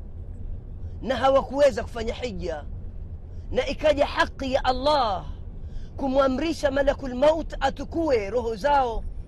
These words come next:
Bal ujue kuwa roho katika mauti, yanapokuja mauti, inaitwa naz'. Ni kitu kama ambacho kinakong'olewa, hutaki wewe, wewe unataka kuishi,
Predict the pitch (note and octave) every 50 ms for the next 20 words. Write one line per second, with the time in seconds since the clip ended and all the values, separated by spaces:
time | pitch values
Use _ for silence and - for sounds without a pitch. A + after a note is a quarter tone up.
0 | - - - - - - - D#3 - F4 F4 C#4 A3+ F3+ D3 - - - - -
1 | - - - - - - - - - - - C4 C4+ D4 D#4+ E4+ D#4+ C#4+ C4 -
2 | - C#4 C4+ B3 A#3+ A3+ A3 G#3+ - - - - - - - - - - - -
3 | - - - - - - - - - G3 B3 D#4 F4 F#4+ F4+ C#4+ A#3+ A#3 G#3 -
4 | C#4 C4 - - C4 B3+ B3+ D4 E4 E4+ D4+ - - - - - - - - -
5 | - - - - - - - - A#3 B3+ C4+ C4 C4+ C4 - D#4 D4+ C#4+ C#4 B3+
6 | C4 D4 D#4+ D4 - - - G#3+ A#3+ - - - - - - - B3+ B3+ C4 C4+
7 | C#4 - - B3+ A#3 G#3 - - - - - - - - - - - - - -
8 | - - - D#3+ G3 A#3 C#4 E4+ E4 C4+ F3+ - - F#3+ - - - - - -
9 | - - - - - - - - - - - - A3 C4+ - D#4+ E4 - - -
10 | D#4 D#4 D4 D4 C#4 C#4+ C4 D#4+ D4+ - C#4+ B3+ - - - - - C#4 C#4 C#4
11 | C4+ - C4+ C4+ C4 C4 C4+ C4+ C#4 D4 C#4 B3+ A3 G3 F3 C4 C#4+ - - D4+
12 | E4 E4+ D#4 - - C4 C4 C#4 C4+ A#3+ A3+ A3 A#3 D4+ D#4 C4+ B3 A#3+ - C4
13 | A#3 A3 A3+ - - B3 C#4 C4+ - - - A#3 F3 C#3